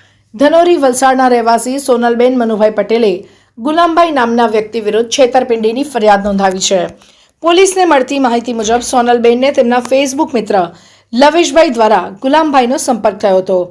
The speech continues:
આ ગુલામભાઈ અલોરા ઇમિગ્રેશન નામની ઓફિસ ચલાવે છે. તેમણે સોનલબેનને યુ કે વર્ક વિઝા માટે કુલ વીસ લાખ રૂપિયાનું પેકેજ ઓફર કર્યું હતું, જેમાં પ્રથમ તબક્કે દસ લાખ રૂપિયા ચૂકવવાના હતા. સોનલબેને શરૂઆતમાં વિઝિટ વિઝા માટે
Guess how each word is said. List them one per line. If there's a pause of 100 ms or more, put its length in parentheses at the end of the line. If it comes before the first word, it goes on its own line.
(340)
આ
ગુલામભાઈ
અલોરા
ઇમિગ્રેશન
નામની
ઓફિસ
ચલાવે (100)
છે. (560)
તેમણે
સોનલબેનને (140)
યુ
કે
વર્ક
વિઝા
માટે (180)
કુલ
વીસ
લાખ
રૂપિયાનું
પેકેજ
ઓફર
કર્યું
હતું, (460)
જેમાં
પ્રથમ
તબક્કે (160)
દસ
લાખ
રૂપિયા
ચૂકવવાના
હતા. (460)
સોનલબેને
શરૂઆતમાં
વિઝિટ
વિઝા
માટે